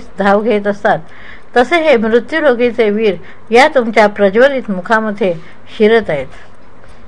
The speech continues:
ज्याप्रमाणे महानद्यांचे प्रवाह सहज समुद्राकडे वळतात, त्याप्रमाणे सर्व जग चोहोकडून येऊन तुमच्या मुखात प्रवेश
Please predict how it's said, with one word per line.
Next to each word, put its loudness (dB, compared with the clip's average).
ज्याप्रमाणे 0
महानद्यांचे 4
प्रवाह 4
सहज 2
समुद्राकडे 2
वळतात, 0
त्याप्रमाणे 2
सर्व 6
जग 4
चोहोकडून 4
येऊन 2
तुमच्या 4
मुखात 2
प्रवेश 0